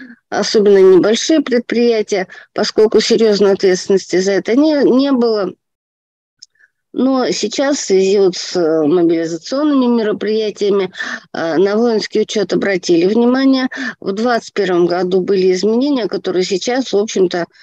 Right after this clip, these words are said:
м, требуют неукоснительного соблюдения, поскольку грозят штрафами. А, то есть, э, воинский учет обязаны вести все предприятия.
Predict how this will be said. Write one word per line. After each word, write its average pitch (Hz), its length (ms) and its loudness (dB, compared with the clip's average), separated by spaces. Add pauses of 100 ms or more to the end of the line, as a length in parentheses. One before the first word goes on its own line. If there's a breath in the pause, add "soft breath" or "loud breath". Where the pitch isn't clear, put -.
(280 loud breath)
м, 165 300 2
требуют 196 440 0
неукоснительного 190 920 0
соблюдения, 196 840 0
поскольку 185 640 -2
грозят 175 460 -2
штрафами. 127 720 -6 (1000 loud breath)
А, 156 440 -2 (160)
то 190 100 -2
есть, 214 400 -2
э, 202 320 0 (380)
воинский 226 600 0
учет 294 380 -4
обязаны 214 480 0
вести 196 320 -2
все 190 520 -2
предприятия. 143 1000 -6